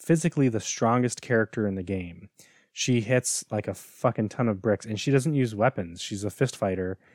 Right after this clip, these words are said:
and she has these really powerful strikes. And so I loved her character as well. And my ideal party, um, for the longest time was Chrono,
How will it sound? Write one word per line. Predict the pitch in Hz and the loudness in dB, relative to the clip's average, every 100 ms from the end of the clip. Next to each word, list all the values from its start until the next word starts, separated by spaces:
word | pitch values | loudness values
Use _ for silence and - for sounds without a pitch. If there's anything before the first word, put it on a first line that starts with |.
| _ _ _ _ | _ _ _ _
and | 123 110 107 104 101 | 2 4 4 0 -2
she | - - 110 | -4 -4 0
has | 113 107 | 2 2
these | 107 98 | 0 -4
really | 101 123 123 | 0 4 4
powerful | 120 - 110 107 107 | 4 2 2 2 -2
strikes. | - 110 98 95 - - - _ _ _ - | -4 -2 0 -2 -4 -6 -8 _ _ _ -4
And | 113 104 | -2 0
so | - 110 | 2 4
I | 101 | 4
loved | 101 117 117 110 | 4 6 6 4
her | 120 | -2
character | 104 117 104 - 101 | 0 2 2 0 -4
as | 95 | 0
well. | 104 95 92 95 92 _ _ _ _ _ _ _ - - | 0 2 0 -4 -8 _ _ _ _ _ _ _ -14 0
And | 131 110 104 | 2 4 2
my | 113 120 | 2 4
ideal | 131 110 151 151 | 4 4 2 2
party, | - - 120 110 90 87 - _ _ _ _ _ _ _ _ | 0 2 4 4 0 -6 -12 _ _ _ _ _ _ _ _
um, | 123 107 101 95 90 98 _ - | 4 4 4 2 -2 -6 _ -6
for | - 139 | 2 4
the | 131 | 6
longest | 117 127 143 113 - | 6 6 4 2 0
time | 120 107 98 95 92 98 101 - | 0 2 0 -4 -8 -12 -14 -2
was | 117 104 101 - | 2 2 0 -4
Chrono, | - - 117 139 151 156 160 160 | -8 0 2 4 4 2 2 0